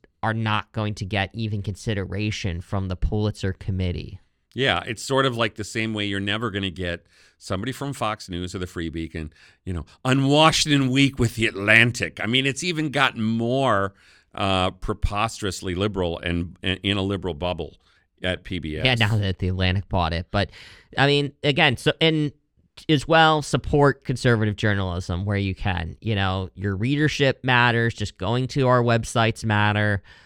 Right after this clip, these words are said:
Speaker 1: um, in places where there are subscriptions, if you're willing to. Um, if this were before Christmas, I say a lot of these places run deals, but Town Hall, our buddy Julio Rosas at the border, yeah, there's all kinds of people doing great work,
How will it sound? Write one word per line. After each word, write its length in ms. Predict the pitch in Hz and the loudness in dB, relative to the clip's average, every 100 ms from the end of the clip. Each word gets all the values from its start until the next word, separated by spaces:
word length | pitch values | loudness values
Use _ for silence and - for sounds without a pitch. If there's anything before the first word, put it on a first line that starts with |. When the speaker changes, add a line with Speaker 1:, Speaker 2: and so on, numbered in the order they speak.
| _ - | _ -4
Speaker 1:
um, 460 | 107 101 101 101 - | 0 2 0 -2 -4
in 120 | 107 | -6
places 400 | - 110 - 101 | -2 -2 -2 -4
where 200 | 104 101 | -2 -2
there 240 | 95 92 101 | -2 -4 0
are 140 | 120 | 0
subscriptions, 840 | - 120 - 117 - - 113 113 | 0 -6 -2 -2 -2 -2 -2 -2
if 100 | 98 | -4
you're 120 | 85 | -4
willing 380 | 92 101 117 113 | -4 -2 0 -2
to. 420 | 107 117 110 107 104 _ _ _ - | -2 0 2 0 -2 _ _ _ -2
Um, 500 | 104 98 90 90 98 _ _ - | 0 0 -2 -4 -8 _ _ -8
if 100 | 104 | 0
this 180 | 127 - | 0 2
were 100 | 117 | 0
before 280 | - 120 | 0 0
Christmas, 400 | 120 123 - 104 | 0 -2 -2 -4
I 60 | 101 | -2
say 160 | - 92 | -2 -2
a 80 | |
lot 140 | 98 90 | -2 -4
of 60 | |
these 80 | - | -4
places 360 | - 95 - - | -4 -4 -4 -6
run 160 | 87 | -6
deals, 460 | 95 110 110 107 107 | -4 -2 0 0 -2
but 240 | - 80 - _ _ _ - | -4 -6 -10 _ _ _ -4
Town 280 | - 117 | 0 0
Hall, 340 | 110 117 107 107 | 2 2 2 2
our 80 | 98 | 0
buddy 200 | 104 98 | -2 0
Julio 340 | 117 120 107 | 0 2 2
Rosas 520 | 107 107 113 107 104 | 2 0 2 2 0
at 100 | 98 | -6
the 60 | 92 | -4
border, 640 | 107 104 104 104 104 98 - _ _ _ _ | 0 2 2 2 2 0 -4 _ _ _ _
yeah, 180 | 98 98 | -8 -4
there's 260 | 98 117 - - | 0 0 -2 -4
all 240 | 104 120 | -2 -2
kinds 400 | - 113 117 110 | -2 -4 -2 -2
of 100 | 95 | -6
people 300 | - 104 101 | -4 -4 -4
doing 240 | 92 95 | -4 -6
great 260 | 92 117 120 | -2 -2 0
work, 320 | 110 107 95 | -2 -2 -2